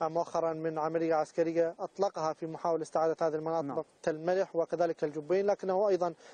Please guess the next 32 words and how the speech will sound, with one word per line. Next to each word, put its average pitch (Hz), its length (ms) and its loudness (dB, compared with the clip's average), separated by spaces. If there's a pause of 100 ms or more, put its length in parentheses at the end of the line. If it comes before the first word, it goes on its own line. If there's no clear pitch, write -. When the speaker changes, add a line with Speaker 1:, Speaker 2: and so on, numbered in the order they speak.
(100)
Speaker 1:
فشل 185 360 0
وانسحب، 170 520 0
آه، 165 440 -2
مجددا 170 560 0
إلى 170 140 2
المناطق 165 580 -2
الجلمة 165 420 0
وما 160 400 2 (160)
بعدها. 147 420 -4 (360)
Speaker 2:
طيب 185 280 2
أحمد، 226 440 -2
من 196 120 -4
خلال 180 500 0
متابعتك 143 800 -2
هل 170 80 0
ترى 151 300 0
أن 139 100 -4
هناك 135 360 -4
خططا 135 580 -4 (280)
واضحة 151 600 0
لدى 139 380 2 (120)
المعارضة 131 920 0
المسلحة 131 640 -4
للتعامل 135 500 -2
مع 123 240 -2
هذا 127 180 -4
التصعيد 127 680 -6 (380)
الكبير 139 480 0
من 208 100 -4
قبل 180 240 -2
قوات 151 360 -6
النظام؟ 139 340 -10